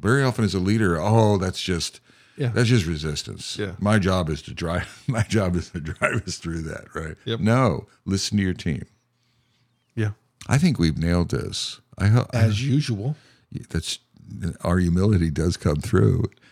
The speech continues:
Speaker 1: But no, I appreciate you entertaining this topic. It's a, I think it's an important topic. So, Medic, I hope you got something from this,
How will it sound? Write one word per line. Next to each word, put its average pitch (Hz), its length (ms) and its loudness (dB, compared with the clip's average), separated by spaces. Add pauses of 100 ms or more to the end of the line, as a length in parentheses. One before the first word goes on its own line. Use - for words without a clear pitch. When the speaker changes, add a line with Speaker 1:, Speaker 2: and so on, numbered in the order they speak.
(140)
Speaker 1:
But 110 140 6
no, 123 300 8 (260)
I 104 100 4
appreciate 117 680 2
you 92 260 4
entertaining 82 600 2 (120)
this 80 360 -6 (200)
topic. 80 580 -2
It's 85 180 -2
a, 71 260 -4
I 87 80 0
think 110 180 2
it's 92 140 -2
an 78 80 2
important 71 400 -2
topic. 73 380 -2
So, 101 100 4
Medic, 104 240 4
I 87 100 -2
hope 85 260 2
you 110 120 6
got 95 180 6
something 87 380 0
from 80 240 0
this, 73 460 -4